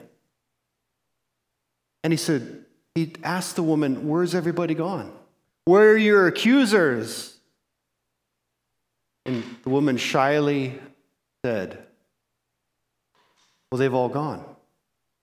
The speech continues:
There's no one here to condemn you," Jesus says. "So I don't condemn you either. Go and sin no more."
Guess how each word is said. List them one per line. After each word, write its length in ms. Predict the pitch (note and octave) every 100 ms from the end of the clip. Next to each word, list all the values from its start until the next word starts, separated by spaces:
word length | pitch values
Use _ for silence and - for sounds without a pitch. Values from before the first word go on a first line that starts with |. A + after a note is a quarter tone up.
| _ _ _ _ _ _ _ _ _ _ _ _ _ _ _ _ _ _ _ _ _ _ _ _ _ _ _ _ _ _ _ _ _ _
There's 200 | A2+ A2
no 140 | C#3
one 160 | C3 B2+
here 260 | B2 C3
to 140 | B2+ B2+
condemn 480 | - C3 B2+ C3 B2
you," 160 | G#2+
Jesus 380 | G#2+ G2+ - G2 _
says. 380 | G#2 F2+ E2+ - _ _ _ _ _ _ _ _ _ _ _ _ _ _ _ _ -
"So 100 | G2
I 220 | A2 B2+
don't 340 | B2 A#2+ G#2 - -
condemn 420 | B2 A2 A2+ G#2+
you 180 | A2 G#2
either. 460 | A2 B2+ G#2+ F2+ - _ _ _ _ _ _ _ _ _ _
Go 220 | A2+ G#2+ G#2+
and 120 | G2+
sin 320 | - A#2+ A2+
no 140 | G#2
more." 460 | G2 A2+ G#2+ E2+ F#2+